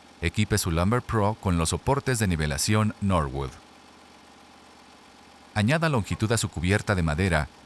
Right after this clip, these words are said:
con extensiones de conexión rápida. Estas son ideales para el fresado de grandes troncos en el Lumber Pro equipado con remolque.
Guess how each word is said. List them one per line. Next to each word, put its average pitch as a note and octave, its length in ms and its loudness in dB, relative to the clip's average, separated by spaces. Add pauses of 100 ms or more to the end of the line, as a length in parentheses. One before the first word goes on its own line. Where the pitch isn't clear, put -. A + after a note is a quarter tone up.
con G2+ 120 2
extensiones A#2+ 600 0
de B2 100 0
conexión G2 500 0
rápida. D2+ 520 0 (520)
Estas F2 360 2
son F#2 180 2
ideales D#2+ 540 0
para D2+ 180 0
el D2+ 60 0
fresado F#2 480 0
de F#2+ 120 -2
grandes D#2+ 360 0
troncos A2 520 0
en F2 140 0
el D2+ 100 0
Lumber E2 260 0
Pro G#2 400 -2
equipado G2+ 500 -2
con G#2+ 200 -2
remolque. E2+ 560 0